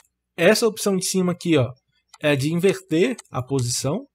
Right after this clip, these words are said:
E esse lápis, aqui você tira, né, o efeito.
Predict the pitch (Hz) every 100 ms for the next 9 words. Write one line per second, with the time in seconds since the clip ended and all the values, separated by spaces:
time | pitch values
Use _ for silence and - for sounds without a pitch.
0 | _ _ _ _ _ _ _ _ - 240
1 | 285 - 214 170 196 - - - - 147
2 | 196 180 185 180 - 220 277 220 175 254
3 | 175 - 147 139 139 - 180 262 -